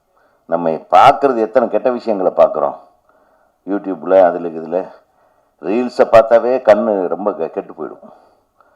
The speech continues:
மனசும் கெட்டு போயிடும். இன்னைக்கு ரீல்ஸ் பண்ணாத லொல்லுக்கெல்லாம் சினிமா பண்ணுது. இந்த ரீல்ஸுக்கெல்லாம் வந்து ஒரு இது கொண்டு வரணுங்க, சென்சார் கொண்டு வரணும். பயங்கரமா ஆடுறாங்க.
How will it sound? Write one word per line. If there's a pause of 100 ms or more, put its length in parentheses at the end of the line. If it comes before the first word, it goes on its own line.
(220)
மனசும்
கெட்டு
போயிடும். (340)
இன்னைக்கு (100)
ரீல்ஸ்
பண்ணாத
லொல்லுக்கெல்லாம் (1000)
சினிமா
பண்ணுது. (1300)
இந்த
ரீல்ஸுக்கெல்லாம்
வந்து
ஒரு
இது
கொண்டு
வரணுங்க, (1200)
சென்சார்
கொண்டு
வரணும். (420)
பயங்கரமா
ஆடுறாங்க.